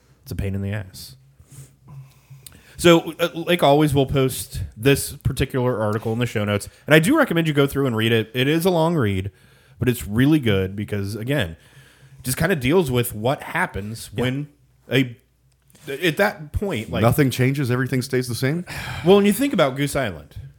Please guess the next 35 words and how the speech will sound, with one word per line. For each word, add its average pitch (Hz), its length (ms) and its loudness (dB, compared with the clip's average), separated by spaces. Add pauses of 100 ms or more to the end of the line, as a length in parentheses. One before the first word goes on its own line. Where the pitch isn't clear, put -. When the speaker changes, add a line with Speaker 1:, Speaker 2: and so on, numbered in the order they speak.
(460)
Speaker 1:
is 131 100 -4
a 135 60 -2
prime 190 360 -4
example. 123 340 -4
As 123 100 -6
somebody 175 440 -2 (100)
from 147 260 0
Indiana, 151 420 -2
Jeff, 92 340 -10
like, 92 280 -8
Speaker 2:
Yep. 135 160 -10 (1700)
Speaker 1:
I, 151 280 0
I 147 40 4
could 151 160 -2
imagine 131 640 -2
that 107 200 -4
that 123 280 -2 (400)
brewery 117 720 -2 (120)
probably 160 560 -2
carried 143 320 -2
some 117 140 -12
cachet 123 440 -4
in 107 100 -2
that 95 240 -6
area. 92 360 -6 (320)
Speaker 2:
Yeah. 135 140 6
Speaker 1:
Pretty 120 420 2 (280)
big. 98 320 -2
Speaker 2:
Well, 285 180 4
it, 294 180 -6
it, 262 160 -4
and 247 180 -2
it 247 80 -4
still 294 260 -4
does, - 560 -6